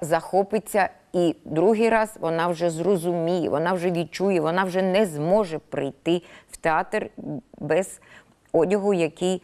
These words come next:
співпадає з тим настроєм, який,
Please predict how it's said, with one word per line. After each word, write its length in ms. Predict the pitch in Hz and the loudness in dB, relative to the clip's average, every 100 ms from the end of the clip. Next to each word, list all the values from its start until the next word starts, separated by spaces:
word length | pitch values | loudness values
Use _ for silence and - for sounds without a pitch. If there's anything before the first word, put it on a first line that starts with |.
| - | -12
співпадає 1000 | - - 226 233 - 202 190 202 220 214 | -20 -4 0 0 0 -2 2 2 4 2
з 80 | 185 | 0
тим 320 | - 196 175 | -2 -2 0
настроєм, 640 | 175 202 - 202 190 190 196 - - | 0 -2 -4 -2 -2 -2 -6 -14 -8
який, 440 | 139 - 185 185 | -8 -2 -2 -2